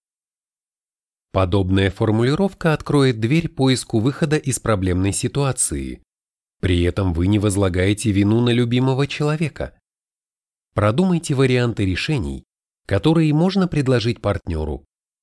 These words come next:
Определите действия, которые вы готовы предпринять сами, а не просто фокусируйтесь на том,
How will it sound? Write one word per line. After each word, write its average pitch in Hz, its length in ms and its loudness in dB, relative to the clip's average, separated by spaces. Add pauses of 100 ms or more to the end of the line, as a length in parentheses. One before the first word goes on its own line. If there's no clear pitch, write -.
(540)
Определите 92 680 0
действия, 78 760 -4 (380)
которые 156 460 2
вы 151 100 4
готовы 165 420 2
предпринять 123 640 0
сами, 87 480 -4 (460)
а 123 160 2
не 196 120 0
просто 131 380 -2
фокусируйтесь 101 800 -2
на 82 160 -4
том, 113 320 -4